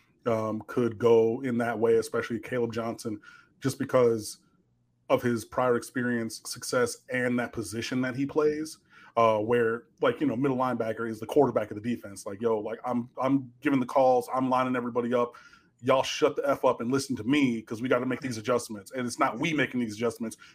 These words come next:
You make the adjustments that I tell you to, right? So that's a guy that I could see, um, going that way. Um, but that's kind of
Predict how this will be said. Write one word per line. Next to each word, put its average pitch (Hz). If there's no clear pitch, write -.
You 165
make 143
the 135
adjustments 127
that 120
I 110
tell 110
you 92
to, -
right? 113
So 117
that's 147
a 143
guy 120
that 120
I 120
could 117
see, 110
um, 113
going 131
that 117
way. 110
Um, 113
but 135
that's 147
kind 160
of 139